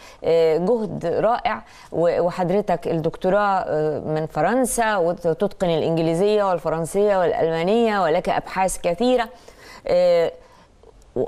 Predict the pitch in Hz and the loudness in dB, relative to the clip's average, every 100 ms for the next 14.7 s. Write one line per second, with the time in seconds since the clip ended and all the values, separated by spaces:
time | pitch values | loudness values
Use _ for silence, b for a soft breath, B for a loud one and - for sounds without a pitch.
0 | - 196 - 277 254 226 - 277 233 180 | -2 -2 0 0 0 0 0 0 0 -4
1 | 135 - - 185 208 214 202 - B B | -6 -12 -8 -4 0 0 -2 -8 B B
2 | - 165 175 - 160 156 156 147 - 147 | -2 2 2 2 2 2 2 0 -4 -2
3 | 165 151 196 226 220 220 233 - B - | -2 0 0 0 -2 -2 -2 -8 B -2
4 | 214 285 233 214 247 220 190 175 202 220 | 0 0 -2 -4 -2 -2 -2 -2 0 2
5 | 240 196 240 285 349 - - 180 170 - | 0 0 0 0 -2 -6 -6 -2 -2 -2
6 | 165 233 214 202 233 240 220 185 196 - | -2 0 0 0 0 0 -2 -2 -4 -4
7 | - 302 359 330 180 190 214 180 175 180 | -4 -2 -2 -2 -2 0 0 0 -2 -6
8 | 214 190 190 - 208 - 240 226 214 - | -6 -6 -6 -4 -6 -4 -4 -4 -4 -6
9 | B B 202 226 233 220 B B B _ | B B -2 0 0 -4 B B B _
10 | - - 185 277 277 214 180 170 175 180 | -20 -12 -4 0 2 2 0 -2 0 0
11 | 214 - - _ _ - - - 175 156 | 0 -4 -20 _ _ -20 -20 -8 -2 -2
12 | - - - - B B B B B - | -2 -10 -14 -18 B B B B B 2
13 | 180 175 165 - - - - - - - | 4 4 2 -2 -2 0 0 -2 -10 -12
14 | - - - - - - - | -18 -20 -20 -20 -20 -14 -12